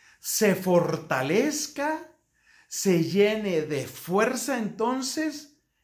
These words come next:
y derribe al que está arriba. Entonces, en ese sentido, pertenece a la esencia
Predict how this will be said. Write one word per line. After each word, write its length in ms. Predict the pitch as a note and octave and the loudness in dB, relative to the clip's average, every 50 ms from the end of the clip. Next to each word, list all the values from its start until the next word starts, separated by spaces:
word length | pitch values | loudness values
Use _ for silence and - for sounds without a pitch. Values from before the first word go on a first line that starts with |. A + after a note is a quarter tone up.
| _ _ | _ _
y 160 | - F3+ F#3+ | 2 2 4
derribe 600 | E3+ E3+ D3+ C#3+ D3+ E3 G3 B3 C#4 D4 D4+ D4 C#4 | 4 4 4 2 2 2 4 4 4 4 4 2 0
al 140 | - - - | -2 -6 -8
que 80 | D#3 | -12
está 240 | C3 - - D3+ C#3 | -12 -10 -8 -8 -8
arriba. 440 | C3 C3+ A2+ F2+ D#2+ D2 - - _ _ _ _ _ _ _ _ _ _ _ _ _ _ _ _ _ _ _ _ _ _ _ _ - - _ | -8 -10 -12 -12 -12 -14 -16 -20 _ _ _ _ _ _ _ _ _ _ _ _ _ _ _ _ _ _ _ _ _ _ _ _ -20 -12 _
Entonces, 760 | - D#3 D#3 D#3 F#3 G3 G3+ G3+ F3+ F3+ A3+ A#3+ A3 F#3 - | -2 -2 0 2 2 2 2 0 -2 -2 -4 -4 -6 -8 -6
en 160 | - E3 E3+ F#3 | -4 -2 0 0
ese 220 | F#3+ F#3+ B3 B3+ | 0 0 -2 -4
sentido, 680 | A#3 B3+ A#3+ A3+ A3 A3+ A3+ F#3 D#3 C#3 C#3 D#3 F3 - - - _ _ _ _ _ _ _ _ _ _ _ _ | -4 -2 -2 -2 -2 -2 -4 -4 -4 -4 -6 -8 -10 -12 -16 -20 _ _ _ _ _ _ _ _ _ _ _ _
pertenece 1040 | - D#3 C#3+ C#3+ D3 D3 D3+ C#3+ D3 G3+ B3+ C#4 B3 - - A#2 G#2 G#2+ G#2 - _ _ _ _ _ _ _ _ _ _ _ _ _ _ _ | 2 4 4 2 2 0 0 0 0 0 -2 -2 -2 -4 -6 -8 -10 -10 -12 -18 _ _ _ _ _ _ _ _ _ _ _ _ _ _ _
a 80 | - B2+ | -4 0
la 180 | C3 B2 A#2 | 0 2 2
esencia 540 | A2+ A2 A2+ G3 A3+ C4 C4 B3 - - - | 2 0 0 0 0 0 0 -2 -4 -6 -10